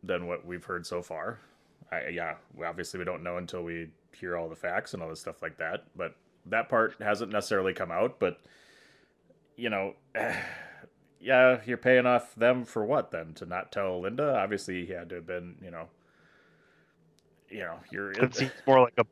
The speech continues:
Speaker 2: that seems more like a Bill and Hillary relationship than anything, to be honest.
Speaker 1: Yeah. So I, I don't know. And it could be they weren't pressured into it. It could be that they were. I, you know,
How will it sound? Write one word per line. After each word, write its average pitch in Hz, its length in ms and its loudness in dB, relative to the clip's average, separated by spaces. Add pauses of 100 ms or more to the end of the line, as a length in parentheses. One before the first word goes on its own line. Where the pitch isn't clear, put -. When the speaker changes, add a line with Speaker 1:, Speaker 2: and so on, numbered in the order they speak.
(100)
Speaker 2:
that 160 180 0
seems 190 280 6
more 170 160 12
like 165 180 8
a 147 60 4
Bill 151 380 8
and 131 100 2
Hillary 143 280 10
relationship 123 600 6
than 113 140 2
anything, 107 500 6
to 98 80 -2
be 95 100 2
honest. 98 540 4 (220)
Speaker 1:
Yeah. 113 340 2 (540)
So - 180 -4
I, 95 360 4
I - 20 4
don't 98 360 0
know. 90 320 0 (160)
And 92 140 -4
it 95 160 -4
could 113 220 0
be 131 480 0 (340)
they 95 100 0
weren't 101 200 -2
pressured 104 320 0
into 107 240 0
it. 127 120 2
It 117 80 -4
could 131 140 -4
be 139 100 0
that 139 160 -2
they 165 80 -2
were. 156 220 -2
I, 95 200 2
you 202 160 -2
know, 92 200 -6